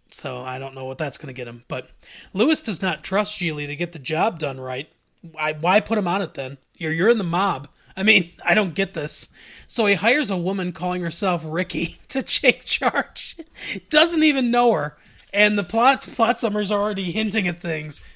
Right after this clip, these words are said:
calling herself Ricky. So yeah, the, li-, lots of bad things going on here. Gigli is attracted to Ricky, but he s-, resents both Lewis's lack of faith in him and having to take orders from a woman.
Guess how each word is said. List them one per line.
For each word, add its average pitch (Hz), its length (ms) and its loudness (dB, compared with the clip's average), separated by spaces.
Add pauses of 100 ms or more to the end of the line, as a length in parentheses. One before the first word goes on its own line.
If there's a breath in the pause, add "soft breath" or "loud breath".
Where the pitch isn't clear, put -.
(140 soft breath)
calling 196 440 2
herself - 680 -2
Ricky. - 380 -10 (1400 soft breath)
So - 160 0
yeah, 190 280 6
the, 170 180 -4 (100)
li-, 247 280 6
lots 254 440 0
of 196 240 -4 (160)
bad 170 300 4
things 151 340 -2
going 135 260 -4
on 120 160 -10
here. 123 240 -12 (580 soft breath)
Gigli 247 440 4
is 180 100 0
attracted 185 580 -2
to 165 80 -4
Ricky, 139 540 -6
but 165 360 0
he 185 160 -6
s-, - 220 -2 (100)
resents 170 500 -2
both 175 320 -2
Lewis's 180 640 -2
lack 156 300 -2
of 165 100 -6
faith 180 380 -2
in 135 80 -6
him 135 240 -8 (260 soft breath)
and 165 140 -2
having 180 240 0
to 170 80 -4
take 175 260 -4
orders 180 340 -2
from 147 220 -8
a 135 80 -8
woman. 131 480 -10